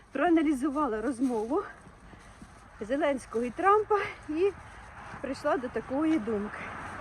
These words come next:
Так що, знайте, це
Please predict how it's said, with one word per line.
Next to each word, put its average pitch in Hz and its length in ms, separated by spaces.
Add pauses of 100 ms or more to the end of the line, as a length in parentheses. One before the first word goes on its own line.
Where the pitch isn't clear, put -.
(500)
Так 285 140 (160)
що, 427 180 (1200)
знайте, 247 440
це 349 200